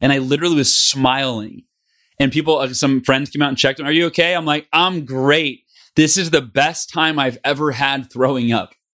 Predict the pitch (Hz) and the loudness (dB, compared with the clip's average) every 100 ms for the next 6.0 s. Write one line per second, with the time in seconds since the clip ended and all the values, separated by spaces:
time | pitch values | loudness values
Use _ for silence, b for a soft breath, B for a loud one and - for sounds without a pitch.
0 | - - 165 135 - 127 143 139 123 127 | -2 2 2 0 -4 -2 0 2 2 0
1 | - 127 107 - 127 123 127 139 165 165 | 0 -2 -2 -4 0 0 0 -2 0 0
2 | 156 139 160 147 160 202 B B - - | -2 -2 -2 -2 -2 -4 B B -2 0
3 | 180 180 175 175 147 135 220 302 139 135 | 0 -2 -2 0 0 0 0 0 0 0
4 | 139 147 247 143 143 190 202 160 170 143 | 2 0 -2 -2 2 2 0 -2 -2 0
5 | 123 139 143 151 - 185 247 - 95 | 2 2 2 -2 -2 0 0 -2 -4